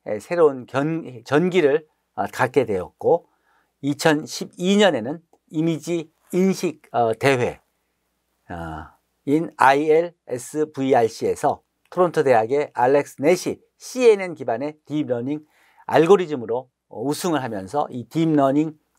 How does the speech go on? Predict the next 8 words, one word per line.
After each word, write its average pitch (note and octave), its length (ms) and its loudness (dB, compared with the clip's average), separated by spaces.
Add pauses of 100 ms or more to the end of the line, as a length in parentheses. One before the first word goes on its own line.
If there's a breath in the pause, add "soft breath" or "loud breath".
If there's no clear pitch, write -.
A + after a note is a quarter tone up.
기반 B2 340 0 (440)
모델이 D3 640 2
음성 C#3+ 320 -2
인식, C3 380 -6 (140)
이미지 C3+ 360 -2
인식 A#2 340 -6
분석, C3 380 0 (260 soft breath)
영상 D#3 480 2